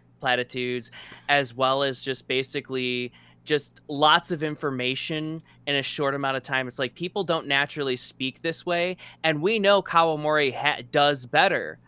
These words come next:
We know he writes better. We know who he hires writers that do better. But here, yeah, there's, I, I will give you that. So one point definitely for you,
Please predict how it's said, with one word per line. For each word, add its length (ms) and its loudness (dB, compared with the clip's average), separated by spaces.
We 140 0
know 260 6
he 180 0
writes 340 2
better. 500 0
We 220 -6
know 320 2
who 180 -6
he 400 -6
hires 460 0
writers 400 2
that 260 0
do 240 -2
better. 500 0
But 300 0
here, 500 -2
yeah, 540 0
there's, 520 -2
I, 180 6
I 200 4
will 160 0
give 220 -4
you 140 -2
that. 400 4
So 480 0
one 260 2
point 340 -4
definitely 400 0
for 140 -6
you, 500 -4